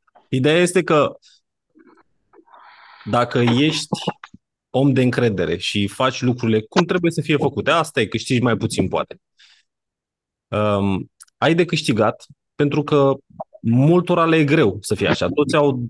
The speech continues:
dacă vă uitați pe la mine prin comentarii pe TikTok, uh, mulți au impresia că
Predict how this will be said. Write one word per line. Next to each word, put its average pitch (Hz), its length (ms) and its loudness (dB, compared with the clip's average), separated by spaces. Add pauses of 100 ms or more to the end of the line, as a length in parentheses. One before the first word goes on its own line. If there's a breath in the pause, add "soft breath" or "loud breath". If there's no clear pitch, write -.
dacă 127 280 0
vă 117 60 0
uitați 127 280 0
pe - 60 -4
la 131 80 2
mine 127 140 2
prin 110 160 -2
comentarii 110 460 0
pe 98 120 -4
TikTok, 185 440 -4 (1040)
uh, 156 200 2
mulți 190 340 2
au 190 100 4
impresia 190 580 2
că 170 320 0